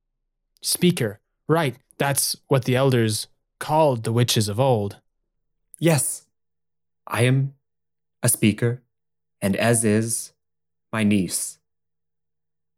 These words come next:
Speaker 2: We are your servants, but a deal we make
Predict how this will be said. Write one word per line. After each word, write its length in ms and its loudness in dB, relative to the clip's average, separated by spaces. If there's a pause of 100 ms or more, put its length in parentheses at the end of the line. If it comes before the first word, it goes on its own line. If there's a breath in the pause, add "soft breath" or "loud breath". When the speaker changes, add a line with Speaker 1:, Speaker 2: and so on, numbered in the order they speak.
(140)
Speaker 2:
We 140 0
are 480 0 (880)
your 120 0
servants, 640 -2 (800)
but 100 0
a 60 2
deal 420 2
we 120 0
make 460 -2